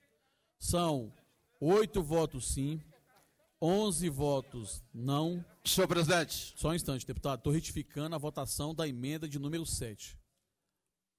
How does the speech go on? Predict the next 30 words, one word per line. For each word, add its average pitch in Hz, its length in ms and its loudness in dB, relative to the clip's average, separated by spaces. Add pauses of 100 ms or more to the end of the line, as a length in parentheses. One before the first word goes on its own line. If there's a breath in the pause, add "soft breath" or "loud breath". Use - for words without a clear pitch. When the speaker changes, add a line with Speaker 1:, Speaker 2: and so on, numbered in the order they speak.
(260)
Speaker 1:
Eu 135 240 0
proferi - 320 -2
o 147 40 2
resultado 131 360 -4
da 127 140 -4
de 117 180 -10
emenda 117 200 -4
número 135 200 -4
oito, 151 480 -2 (160)
agora 123 280 -8
de 131 80 -10
número 151 180 -6
sete, 101 440 -10 (520)
que - 100 -12
tenho 143 160 -2
que 127 140 -10
retificar 170 480 -2
em 165 40 -8
função 156 340 -8
do 151 80 -4
resultado 143 340 -6
que - 60 -20
foi 151 80 -4
apresentado 143 320 -6
anteriormente. 131 680 -6 (560)
Então, 143 180 0
são 147 200 0
oito 180 260 4
votos 139 460 -2
sim, 139 280 -4